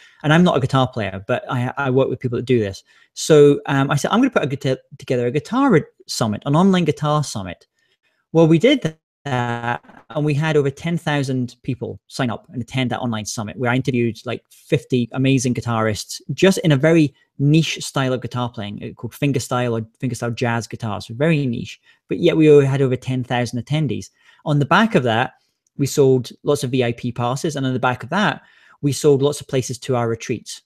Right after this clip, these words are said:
as well. So that, okay, this is great, this works. Decided to do another one in January, which is around creativity, and that did really well. And then, uh, I was getting, getting more, doing, I was speaking at a thing in Singapore at the start of the year,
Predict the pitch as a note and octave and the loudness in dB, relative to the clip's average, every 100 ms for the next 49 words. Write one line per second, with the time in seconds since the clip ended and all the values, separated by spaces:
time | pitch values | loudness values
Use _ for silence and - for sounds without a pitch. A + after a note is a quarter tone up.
0 | - A2+ A#2 G2 D3+ D#3+ E3 - - G3 | -14 -10 -8 -8 -8 -6 -6 -8 -2 0
1 | A#2+ C#3+ F#3+ - D3 - C#3+ C3+ G#2+ F2+ | 0 0 -2 0 2 2 -2 -2 -4 -6
2 | - _ _ _ _ _ _ _ _ _ | -16 _ _ _ _ _ _ _ _ _
3 | _ _ _ - - E3 C#3 D3 C3+ F3 | _ _ _ -8 -2 -2 2 2 2 4
4 | G3+ D3 C3 B2 A2+ C3+ F#3+ D#3 - A#2+ | 4 4 2 0 -4 -2 -2 -2 -4 -6
5 | A2+ A2+ A#2 A2 A#2+ C3 C3 D3+ D3 B2+ | -6 -4 -4 -4 -8 -4 -4 -2 -4 0
6 | C3+ C#3 A#2+ A#2 C#3+ F#3+ _ _ _ _ | 2 2 2 0 0 -4 _ _ _ _
7 | - D3+ D#3+ D#3+ D#3 C#3+ - C3+ C3 C3 | -4 0 2 4 2 -2 -2 0 2 0
8 | - D3 C3 - F#3 D3+ C#3 D3 C#3 C#3 | -2 -4 -2 0 2 2 2 2 2 0
9 | D#3 C#3+ D3 C#3 - - - - C3+ - | 0 0 -2 0 -4 -12 -14 -6 -6 0
10 | F#3+ F3 C#3 B2 - C#3 B2 B2 A#2+ C#3+ | 0 0 0 -2 -2 -2 0 -2 -2 -4
11 | A#2+ - F#3 - - - D#3 E3 C3 A#2+ | -2 2 2 2 -4 -2 -2 -2 -2 -2
12 | A#2 A2 | 0 -2